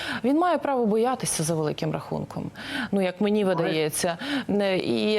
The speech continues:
Speaker 1: європейці мають право хотіти зберегти своє там сите і забезпечене європейське життя. Вони мають право на це.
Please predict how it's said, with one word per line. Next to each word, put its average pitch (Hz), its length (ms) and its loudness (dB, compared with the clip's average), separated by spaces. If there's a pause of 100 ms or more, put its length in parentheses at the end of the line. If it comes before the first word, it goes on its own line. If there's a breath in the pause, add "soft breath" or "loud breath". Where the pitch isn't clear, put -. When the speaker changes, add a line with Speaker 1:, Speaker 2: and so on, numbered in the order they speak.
(120)
Speaker 1:
європейці 262 520 0
мають 294 360 2
право 269 260 2
хотіти 247 420 -2
зберегти 208 460 0
своє 208 360 2
там 180 300 0
сите 233 440 0
і 190 60 2
забезпечене 190 760 0
європейське 185 560 0
життя. 180 380 -2
Вони 175 200 2
мають 220 320 0
право 226 300 0
на 160 140 -2
це. 165 260 -2